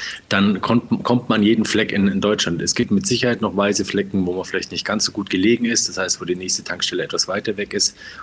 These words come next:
Und für Kunden vor Ort ist es dann noch nicht so sinnvoll. Aber, ähm, wir haben uns bewusst am Anfang auf die Ballungsgebiete in Deutschland konzentriert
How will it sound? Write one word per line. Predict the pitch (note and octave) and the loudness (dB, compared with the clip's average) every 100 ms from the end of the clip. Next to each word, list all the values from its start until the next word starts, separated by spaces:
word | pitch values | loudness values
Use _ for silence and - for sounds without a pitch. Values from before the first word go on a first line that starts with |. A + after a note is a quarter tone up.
| - | -14
Und | G2 F2+ | -8 -6
für | - F#2 | -4 -4
Kunden | G2 F#2 F2+ | -2 -2 -2
vor | - F2 | 0 2
Ort | F#2 G2+ | 2 0
ist | - - | -4 -4
es | |
dann | - E2 | -2 0
noch | |
nicht | E2+ G#2 - | 2 2 2
so | F#2 G2+ | 2 2
sinnvoll. | - A2 - A2 A#2 - - - - - | 2 2 2 0 0 -2 -16 -18 -20 -6
Aber, | G#2 F#2 F2+ F2 E2+ E2+ | -2 0 2 0 0 -2
ähm, | F2 E2 | -4 -4
wir | F#2 F2 | -4 -4
haben | F#2 | -2
uns | G2 - - A#2 - | -2 -2 -4 -10 -4
bewusst | F#3 - G#2 C3+ - - | -2 2 4 4 2 -2
am | - | -4
Anfang | - G#2+ - F#2+ D2+ | -2 -2 -2 -4 -4
auf | F2 | -4
die | - F2 E2 | -2 -2 -2
Ballungsgebiete | F#2 A#2 C3+ - A#2 C3 B2+ A2+ | 0 2 2 0 -2 -2 0 0
in | |
Deutschland | G#2+ G#2+ - G2 | 0 -2 -2 -4
konzentriert | G2+ G2 G2 G2+ G#2 | -4 -2 -2 0 0